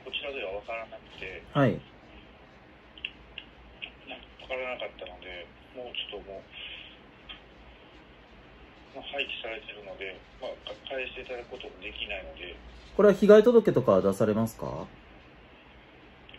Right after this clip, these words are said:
Speaker 1: ちょっとあの、代表の方に、ちょっとまだお話はできてないので。
Speaker 2: はい。
Speaker 1: そうですね。こちらと、としても、
Speaker 2: はい。
Speaker 1: えーと、まだ今、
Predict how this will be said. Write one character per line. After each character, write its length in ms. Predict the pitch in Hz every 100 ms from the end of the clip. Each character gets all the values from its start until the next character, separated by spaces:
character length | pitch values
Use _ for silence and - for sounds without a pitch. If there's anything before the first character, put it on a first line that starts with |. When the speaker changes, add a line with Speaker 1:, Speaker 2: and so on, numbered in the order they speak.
| - - - -
Speaker 1:
ち 80 | 180
ょ 20 |
っ 40 |
と 80 | 151
あ 40 |
の、 100 | 131 123
代 180 | 151 151
表 80 | 160
の 80 | 156
方 140 | 160 156
に、 160 | 160 - - - - - - - - - - -
ち 180 | - -
ょ 40 |
っ 20 | 117
と 60 |
ま 40 | 120
だ 280 | 117 120 -
お 60 | 120
話 280 | 123 120 131
は 60 |
で 80 | 135
き 80 | -
て 100 | 147
な 140 | 113
い 40 | 101
の 120 | 90
で。 240 | - 101 -
Speaker 2:
は 160 | 147
い。 160 | 120 - - - - - - - - - -
Speaker 1:
そ 140 | - 147
う 40 |
で 120 | -
す 100 | -
ね。 240 | 120 113 -
こ 40 | 127
ち 120 | -
ら 80 | -
と、 100 | 123 120 - -
と 120 | -
し 180 | - -
て 160 | 120 107 101
も、 380 | 101 101 92 -
Speaker 2:
は 140 | 139
い。 60 | 101
Speaker 1:
え 360 | - 90 87
ー 100 | -
と、 300 | 85 85 - - - - - - - - - - - - - - - - - - - 127
ま 100 | 131
だ 100 | 131
今、 200 | 123